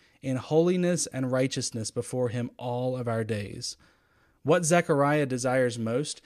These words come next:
is to be rescued from his enemies, uh, so that he can serve God in his whole life without fear, that, that he can serve God in righteousness, that he can serve God in holiness, that, that he can give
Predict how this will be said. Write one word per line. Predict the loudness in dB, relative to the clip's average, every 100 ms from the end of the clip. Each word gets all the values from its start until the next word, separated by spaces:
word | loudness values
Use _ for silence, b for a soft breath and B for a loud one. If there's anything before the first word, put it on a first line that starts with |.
| B B
is | -16 -8 -4 -2 -2 -4 -8
to | -6 -4
be | -2 0
rescued | 0 0 -4 -4
from | 0 0
his | 0
enemies, | -2 -2 0 0 -2 -6 B B -18
uh, | -14 -6
so | 0 2
that | 0 -2
he | -2
can | -2 0
serve | 2 4 4 4
God | 2 2 0
in | -4 -8
his | -8 -10
whole | -8 -2 0 2
life | 2 0 -4
without | -6 -2 0 0 -2 B B
fear, | -8 -2 -2 -2 -6 -6
that, | -6 0
that | 0
he | 0
can | 0 0
serve | 0 2 4 4 4
God | 2 2 -2
in | -2 -2 -2 -4 B B
righteousness, | -2 0 0 -2 -2 -2 -4
that | -4 -8
he | -6
can | -6
serve | -2 -4 -2
God | -2 -2
in | -4
holiness, | -2 -2 -2 -4
that, | -8 B B
that | -10 -6
he | -4
can | -2 -4
give | 0 0 0